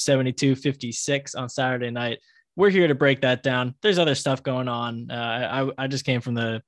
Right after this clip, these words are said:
the W N I T, uh, w-, women's team's going to the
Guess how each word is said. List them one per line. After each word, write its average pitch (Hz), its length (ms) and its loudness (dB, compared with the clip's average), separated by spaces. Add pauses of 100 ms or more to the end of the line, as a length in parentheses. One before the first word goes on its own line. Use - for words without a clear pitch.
(100)
the 135 80 -4
W 123 320 2
N 120 100 0
I 117 120 -2
T, 151 340 2
uh, 113 260 -2
w-, 127 300 -2
women's 151 300 0
team's 127 260 -2
going 127 240 -2
to 123 80 -2
the 120 200 -2